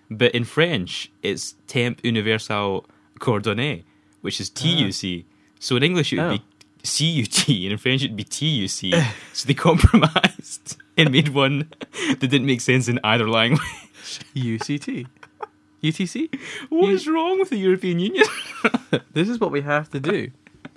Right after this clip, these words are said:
Speaker 2: This
Speaker 1: We,
Speaker 2: is
Speaker 1: we
Speaker 2: what
Speaker 1: wanna
Speaker 2: we
Speaker 1: make
Speaker 2: have
Speaker 1: one
Speaker 2: to
Speaker 1: that
Speaker 2: do.
Speaker 1: makes sense for no one so that nobody gets upset, that there's
Speaker 2: Well,
Speaker 1: no favoritism.
Speaker 2: when you've got British and French and Germans and Italians all in the same room, you have to make some
Speaker 1: <laughs>
Speaker 2: compromises.
Speaker 1: That's so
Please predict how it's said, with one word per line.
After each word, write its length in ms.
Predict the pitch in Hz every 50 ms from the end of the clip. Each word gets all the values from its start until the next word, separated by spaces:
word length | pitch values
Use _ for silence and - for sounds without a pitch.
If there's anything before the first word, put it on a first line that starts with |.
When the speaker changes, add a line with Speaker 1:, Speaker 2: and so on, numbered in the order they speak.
| - - - 370 320
Speaker 2:
This 100 | 156 151
Speaker 1:
We, 60 | 143
Speaker 2:
is 80 | 139 -
Speaker 1:
we 80 | 165 151
Speaker 2:
what 60 | 156
Speaker 1:
wanna 120 | 175 180
Speaker 2:
we 20 | 185
Speaker 1:
make 80 | 170
Speaker 2:
have 80 | 160 156
Speaker 1:
one 100 | 160 151
Speaker 2:
to 60 | 147
Speaker 1:
that 40 | 143
Speaker 2:
do. 40 | 131
Speaker 1:
makes 100 | 127 -
sense 200 | - 143 143 143
for 120 | - 143 139
no 240 | 143 143 147 147 151
one 220 | 170 180 185 180
so 100 | 156 156
that 80 | 131 127
nobody 200 | 131 131 131 135
gets 160 | 135 123 117
upset, 380 | 135 117 - - 139 131 147 170
that 60 | 160 139
there's 100 | 127 147
Speaker 2:
Well, 160 | 185 185 151
Speaker 1:
no 80 | 135 135
favoritism. 400 | - 135 135 143 156 160 165 156
Speaker 2:
when 100 | 160 160
you've 100 | 156 170
got 180 | 175 139 117
British 400 | - 123 120 127 143 135 131 -
and 120 | 117 101 -
French 460 | - - 120 120 120 127 127 - -
and 120 | 113 104
Germans 400 | 107 113 113 120 123 120 117 107 107
and 80 | 110
Italians 500 | 107 101 98 113 117 127 123 117 110 117
all 100 | 117 113
in 60 | 110
the 60 | 110 104
same 300 | - 127 113 104 101 104
room, 220 | 117 127 110 101
you 120 | 107 107 104
have 180 | 123 147 160
to 80 | - 139
make 100 | 123 120
some 120 | - 127 117
Speaker 1:
<laughs> 60 | -
Speaker 2:
compromises. 420 | 123 - 139 113 101 - - - -
Speaker 1:
That's 100 | 117 -
so 240 | - - - 113